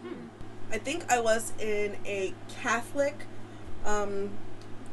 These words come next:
Speaker 2: camp, like a summer camp, you know, where they have, like, a whole bunch of kids running around.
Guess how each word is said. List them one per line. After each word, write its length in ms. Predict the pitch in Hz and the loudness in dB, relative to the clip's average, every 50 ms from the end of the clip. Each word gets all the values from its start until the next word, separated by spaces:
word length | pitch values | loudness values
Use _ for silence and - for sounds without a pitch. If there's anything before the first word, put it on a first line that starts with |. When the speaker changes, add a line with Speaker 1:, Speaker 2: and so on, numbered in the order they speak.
| - - - - - - - | -6 -6 -6 -6 -6 -6 -4
Speaker 2:
camp, 340 | - 240 214 226 254 330 - - - - - - - - - - - | 0 0 2 2 2 0 -4 -10 -12 -14 -14 -14 -12 -12 -8 -2 2
like 160 | 226 214 214 208 | 4 4 4 4
a 60 | 208 | 4
summer 280 | - 247 226 226 226 | 6 6 6 6 4
camp, 320 | 220 - 240 220 220 214 208 | -2 0 0 0 0 0 2
you 60 | 208 | 2
know, 300 | 208 202 196 196 196 202 196 208 208 - - - - 214 | 2 4 4 4 2 2 -2 -4 -6 -10 -10 -10 -8 -4
where 240 | 214 202 196 196 196 | 0 4 4 4 6
they 140 | 196 190 202 | 4 2 2
have, 160 | 202 180 185 | 2 0 -2
like, 140 | 185 180 185 | -2 -4 -4
a 40 | |
whole 100 | 185 185 | -6 -6
bunch 180 | 170 175 175 - | -6 -8 -8 -6
of 60 | - | -2
kids 280 | - 202 196 196 196 - | 0 2 2 2 2 0
running 180 | 190 190 185 | 0 0 0
around. 400 | 185 185 185 185 185 185 185 190 | 2 2 2 2 0 0 -2 -4